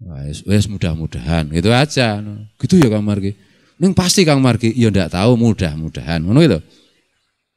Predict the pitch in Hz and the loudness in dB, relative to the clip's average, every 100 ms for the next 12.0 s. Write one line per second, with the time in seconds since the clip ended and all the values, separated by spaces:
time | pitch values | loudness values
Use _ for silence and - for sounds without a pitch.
0 | _ _ _ - 95 107 107 92 92 95 | _ _ _ -6 -2 2 4 4 4 2
1 | 92 90 85 87 151 170 143 104 113 113 | 2 0 0 0 0 0 0 0 0 2
2 | 123 170 104 90 87 98 98 104 98 151 | 2 2 2 0 0 2 2 0 0 -2
3 | 220 233 202 175 131 104 92 87 107 113 | -4 -2 -2 0 0 2 0 2 0 0
4 | 135 156 202 220 214 202 190 233 226 214 | -2 0 0 2 0 0 0 0 0 -4
5 | - 151 156 147 208 240 226 - - - | -6 0 2 2 0 -2 -4 -12 -20 -18
6 | - 214 214 196 226 233 220 220 226 214 | -6 -2 0 2 4 4 2 -2 -4 -10
7 | 214 196 170 127 135 170 190 - - - | -10 -8 -4 0 0 0 -2 -4 -10 -18
8 | - - _ _ _ _ _ _ 143 131 | -18 -18 _ _ _ _ _ _ -10 -4
9 | 127 123 117 110 127 196 156 123 117 110 | 0 0 0 -2 -2 0 2 2 4 2
10 | 110 104 95 101 120 - - _ _ _ | 4 2 2 0 -6 -12 -20 _ _ _
11 | _ _ _ _ _ - 101 113 123 135 | _ _ _ _ _ -6 -2 0 0 0